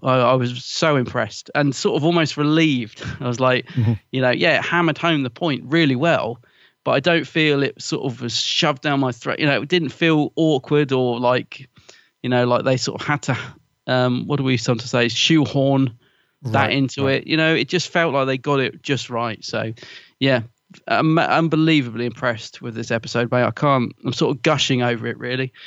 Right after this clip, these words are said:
Speaker 1: Watching it again yesterday, I was just as impressed with it. Um, can't get over the production values. I just can't get over how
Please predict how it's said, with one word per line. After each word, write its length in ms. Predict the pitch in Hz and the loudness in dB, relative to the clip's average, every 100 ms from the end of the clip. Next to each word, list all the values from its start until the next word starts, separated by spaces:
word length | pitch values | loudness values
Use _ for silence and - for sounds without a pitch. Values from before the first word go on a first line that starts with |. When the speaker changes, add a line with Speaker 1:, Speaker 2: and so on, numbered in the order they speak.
| - - | -20 -4
Speaker 1:
Watching 260 | 156 151 160 | -2 2 2
it 100 | 147 | 2
again 300 | 127 143 135 | 2 2 2
yesterday, 500 | 139 123 - 131 135 | 0 -2 -8 -2 0
I 60 | 131 | 0
was 340 | 123 110 - - | -2 -10 -20 -14
just 260 | - 156 - | -2 -2 0
as 100 | 131 | -2
impressed 480 | 127 113 120 120 113 | -2 -2 -2 -2 -2
with 120 | 120 | -2
it. 220 | 127 123 | 0 0
Um, 380 | 117 123 120 110 - - - _ _ - | 0 0 0 -2 -6 -20 -20 _ _ 0
can't 220 | 196 180 | 2 2
get 140 | 117 | 2
over 220 | 170 139 | 2 0
the 80 | 117 | -4
production 500 | - 120 131 - 113 | -6 -2 -2 -2 -8
values. 540 | 104 101 101 104 - _ _ | -4 -4 -4 -10 -12 _ _
I 80 | - | -16
just 240 | 139 139 - | -6 -6 -4
can't 300 | - 151 131 | 0 0 2
get 120 | 127 | 2
over 220 | 127 120 | 2 -2
how 320 | 107 123 127 | -2 0 -2